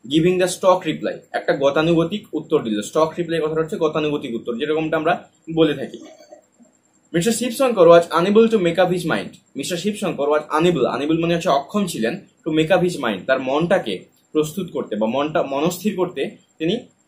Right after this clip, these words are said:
আহ, পারছিলেন না যে ডাক-, চাকরটাকে বা কা-, লোকটাকে রাখা আদৌ ঠিক হবে কিনা সে সম্পর্কে উনি নিশ্চিত ছিলেন না।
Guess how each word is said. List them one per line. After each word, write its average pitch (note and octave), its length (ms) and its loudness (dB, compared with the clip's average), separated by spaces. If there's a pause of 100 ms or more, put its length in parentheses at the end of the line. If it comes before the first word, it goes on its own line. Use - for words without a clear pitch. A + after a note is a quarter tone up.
আহ, A#2 440 2 (420)
পারছিলেন E3 400 2
না A2 80 -2
যে C3+ 220 -8 (320)
ডাক-, B2 220 -2
চাকরটাকে D#3+ 580 -2
বা A2 140 2
কা-, - 180 -4
লোকটাকে C#3+ 600 -2 (200)
রাখা C3 260 2
আদৌ D#3 240 4
ঠিক E3+ 280 -8
হবে D3 140 -2
কিনা A2 240 -4
সে C#3+ 140 -8
সম্পর্কে C#3 400 -8
উনি D3+ 120 -6
নিশ্চিত B2+ 340 -10
ছিলেন G#2 240 -8
না। E2 80 -12